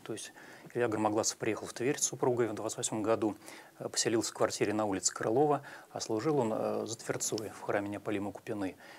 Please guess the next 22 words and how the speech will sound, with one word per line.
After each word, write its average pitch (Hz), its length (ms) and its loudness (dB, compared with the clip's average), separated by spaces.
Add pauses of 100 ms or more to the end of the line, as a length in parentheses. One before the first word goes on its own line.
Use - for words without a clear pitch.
(180)
И 156 80 -2
вот 139 160 0
до - 40 -12
тридцать - 280 0
седьмого 107 240 0
года 131 240 0
он 110 100 -2
был 120 140 0
штатным 123 320 -4
священником, 113 640 -4
да, 127 100 -6
нашей 107 340 -2
епархии, 123 500 -2 (320)
служил 117 260 -4
в 117 60 -2
Неопалимской 110 520 -2
церкви. 101 440 0 (420)
Его 123 160 4
арестовали 107 580 4
в, - 160 -12 (140)
третьего 107 680 2
ноября 104 500 0